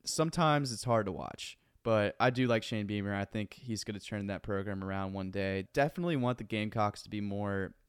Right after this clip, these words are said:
to be more present in the S E C with their competitive ability, for sure. And they have,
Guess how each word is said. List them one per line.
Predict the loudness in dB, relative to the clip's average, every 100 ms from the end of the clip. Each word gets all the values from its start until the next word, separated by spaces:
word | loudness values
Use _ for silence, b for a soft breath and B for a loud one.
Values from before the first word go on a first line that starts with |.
| -6
to |
be | 0
more | 2 2
present | 0 0 0 -2
in | -6
the | -6
S | -6
E | -8
C | -8 -6
with | -8 -8
their | -10
competitive | -10 -6 -4 -4 -6
ability, | -6 -4 -2 -2 -4 -6 _ _
for | -6
sure. | -4 -2 0 0 -2
And | -4 -2 0 -2 -6 -6
they | -2 -2
have, | 0 0 2 0 -4